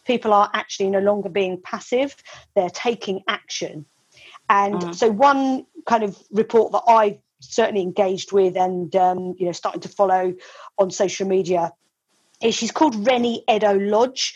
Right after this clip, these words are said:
Speaker 1: She's a journalist, and she's written a, a brilliant book. It was, originally it was a blog, and then she got so much engagement, it kind of,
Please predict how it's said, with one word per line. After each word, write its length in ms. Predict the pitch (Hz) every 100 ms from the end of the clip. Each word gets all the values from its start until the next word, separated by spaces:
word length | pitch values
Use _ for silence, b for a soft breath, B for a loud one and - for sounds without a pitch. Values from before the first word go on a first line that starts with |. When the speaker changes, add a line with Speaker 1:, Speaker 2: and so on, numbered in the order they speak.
| B
Speaker 1:
She's 180 | B 247
a 80 | 233
journalist, 720 | - 262 220 190 160 185 - -
and 100 | 208
she's 200 | 220 -
written 220 | 240 214
a, 120 | 202 -
a 60 | 208
brilliant 420 | - 247 226 233
book. 320 | 214 185 - -
It 120 | 226
was, 100 | 220
originally 420 | 240 220 311 254
it 40 | 220
was 100 | 208
a 40 |
blog, 400 | - 208 202 277 - B B B
and 180 | 208 214
then 220 | 208 208
she 160 | -
got 240 | 220 240 -
so 400 | - - 262 254
much 260 | 240 -
engagement, 640 | 226 220 220 208 180 165 160
it 140 | 185
kind 140 | 196
of, 80 | 214